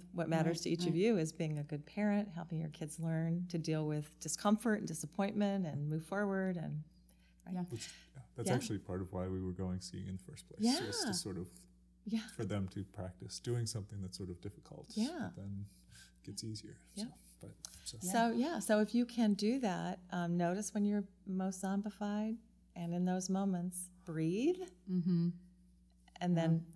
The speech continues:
Speaker 1: see what the options are to
Speaker 2: Yes.
Speaker 1: move forward.
Speaker 2: So kind of combat the mindlessness of being a zombie
Speaker 1: Yeah.
Speaker 2: with some
Speaker 1: Ye-,
Speaker 2: mindfulness.
Speaker 1: uh, that would be my
Speaker 2: Yeah.
Speaker 1: prescription.
Speaker 2: Excellent.
Speaker 1: Yeah.
Speaker 2: Well, Mary, thank you so much
Speaker 1: Oh, it's my
Speaker 2: for
Speaker 1: pleasure,
Speaker 2: talking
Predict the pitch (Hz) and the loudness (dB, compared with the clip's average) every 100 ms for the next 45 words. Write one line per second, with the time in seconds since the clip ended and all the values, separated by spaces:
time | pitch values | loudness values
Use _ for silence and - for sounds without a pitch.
0 | - - - - 165 170 170 165 151 - | -20 -18 -8 -2 0 0 0 -2 -2 -6
1 | 147 143 135 151 160 - - 170 160 151 | -8 -8 -10 -12 -14 -16 -14 -4 -2 -2
2 | - 143 151 160 160 - 151 180 160 151 | -4 -8 -8 -12 -14 -8 -6 0 0 0
3 | - - - - 180 151 151 156 156 156 | -12 -20 -18 -2 0 2 2 0 2 6
4 | 156 156 156 151 160 - 160 156 160 156 | 6 6 4 2 0 2 4 4 2 -4
5 | 143 143 151 156 156 147 147 165 180 170 | -2 2 2 4 4 2 4 4 4 0
6 | - 165 156 156 156 160 165 - - - | -2 -2 0 0 0 0 0 -6 -6 2
7 | 156 175 185 190 - 170 170 175 185 180 | 4 4 2 -6 -6 -4 -2 0 0 2
8 | 180 202 202 208 214 175 285 - - 180 | 0 0 2 6 6 4 0 -2 -6 -8
9 | - 180 196 - - 165 165 170 165 165 | -6 -4 -4 -6 -10 -10 -6 -4 -4 -6
10 | - 185 180 180 - - - - - - | -14 -8 -6 -8 -12 -20 -20 -20 -20 -20
11 | - _ - - - 180 170 165 165 - | -20 _ -20 -20 -16 -4 0 0 -2 -8
12 | 170 170 170 165 165 208 208 185 175 160 | 0 0 2 0 0 -2 0 2 4 4
13 | 240 311 302 220 214 214 202 214 208 190 | 4 4 4 4 6 6 8 8 8 8
14 | 175 | 6